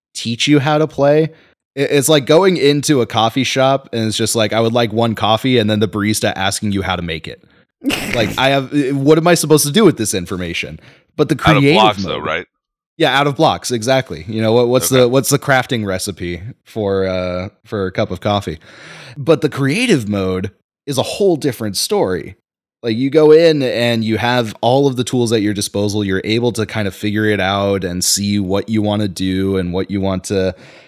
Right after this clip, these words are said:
Speaker 1: uh, uh, create. And I feel like that's the major appeal that I saw early on. For, unfortunately, you know, I had a, uh,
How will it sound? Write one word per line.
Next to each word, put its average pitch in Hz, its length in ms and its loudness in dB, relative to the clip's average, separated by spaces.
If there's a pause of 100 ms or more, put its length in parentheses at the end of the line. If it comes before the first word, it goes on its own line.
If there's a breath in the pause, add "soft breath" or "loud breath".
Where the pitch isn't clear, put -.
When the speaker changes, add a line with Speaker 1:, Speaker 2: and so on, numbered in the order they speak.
(160 loud breath)
Speaker 1:
uh, 78 600 -4 (800)
uh, 87 200 -6
create. 107 760 -4 (160)
And 113 460 0
I 113 80 -2
feel 143 180 2
like 117 180 2
that's - 520 -2 (440)
the 107 580 -4
major 107 420 0
appeal 107 360 0
that 90 240 -2
I 98 200 0
saw 156 460 2
early 156 300 4
on. 165 320 2 (1000 loud breath)
For, 160 480 0
unfortunately, 117 840 0
you 95 120 -2
know, 95 120 -2
I 101 140 0
had 113 300 0
a, 101 220 0
uh, 92 400 -4